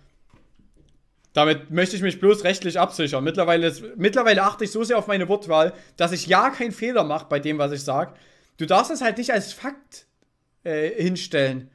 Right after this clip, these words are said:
wenn du keine zu hundertprozentigen Beweise hast. Darfst du nicht als kompletten Fakt darstellen. Du musst das dann sagen, ja, es ist auf meine, auf meine Meinung basiert das, ja, ist kein Fakt. Deswegen mittlerweile <laughs> sichere ich mich dadurch rechtlich ab.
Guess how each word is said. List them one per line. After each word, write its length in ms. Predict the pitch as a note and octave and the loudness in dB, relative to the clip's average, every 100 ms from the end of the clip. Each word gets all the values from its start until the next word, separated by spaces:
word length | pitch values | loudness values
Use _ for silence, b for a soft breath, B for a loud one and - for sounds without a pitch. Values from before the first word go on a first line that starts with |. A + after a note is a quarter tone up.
| _ | _
wenn 120 | D3 | -6
du 80 | D#3+ | -4
keine 520 | D3 E3 F3 D#3+ - - | 0 2 2 0 -4 -16
zu 160 | - E3 | -8 -4
hundertprozentigen 600 | E3+ - D3+ D#3+ D3+ C#3+ | -2 -2 -2 -2 -2 -4
Beweise 380 | C#3 C3 B2 | -4 -4 -4
hast. 220 | A#2+ - _ _ _ _ _ _ _ _ _ _ _ - | -10 -12 _ _ _ _ _ _ _ _ _ _ _ -6
Darfst 240 | D#3+ - | -6 -4
du 40 | E3+ | -4
nicht 200 | A#3+ A#3+ | -4 -4
als 160 | A3 | -4
kompletten 340 | G3 G3+ G3+ F3 | -4 -6 -8 -8
Fakt 320 | G3+ A3+ - | -8 -6 -4
darstellen. 580 | C#3+ C#3+ C#3+ C#3+ F#3+ b b b - | -4 -4 -4 -4 -6 b b b -10
Du 80 | |
musst 240 | D3 A3 A#3 | -4 -2 -2
das 140 | A#3+ | -4
dann 160 | G#3+ D#3+ | -4 -2
sagen, 340 | F3+ G#3+ A3 | 2 2 0
ja, 180 | F#3+ F3+ | 0 0
es 80 | F#3+ | 0
ist 140 | G3 | -4
auf 140 | G3 F#3 | -6 -4
meine, 380 | F3 E3+ D#3 D3+ | -2 -2 -4 -6
auf 140 | C#3 | -6
meine 240 | D3+ G3 F3 | -2 0 0
Meinung 400 | D#3+ F#3 D#3 C#3 | 0 0 -2 -6
basiert 360 | B2+ C#3 B2 | -8 -8 -8
das, 180 | A#2+ A2+ | -10 -8
ja, 180 | C#3 E3+ | -6 -6
ist 200 | C#3 - | -8 -12
kein 140 | E3 | -10
Fakt. 380 | E3+ C3+ - - _ b b b b _ | -10 -12 -14 -20 _ b b b b _
Deswegen 400 | D#3 D3+ F3 E3 | -6 -2 -2 0
mittlerweile 960 | E3 F3 D#3+ D#3+ D#3+ D#3 F3+ B3 E3+ D3+ | -2 0 0 0 2 0 0 -2 -4 -6
<laughs> 20 | |
sichere 320 | C#3+ G3+ G#3+ | -8 -4 -2
ich 80 | F3 | -2
mich 140 | E3+ E3 | -4 -4
dadurch 340 | F3 E3+ D#3 | -4 -4 -4
rechtlich 380 | D3+ C#3+ C#3+ D3 | -6 -4 -6 -4
ab. 200 | C#3 | -6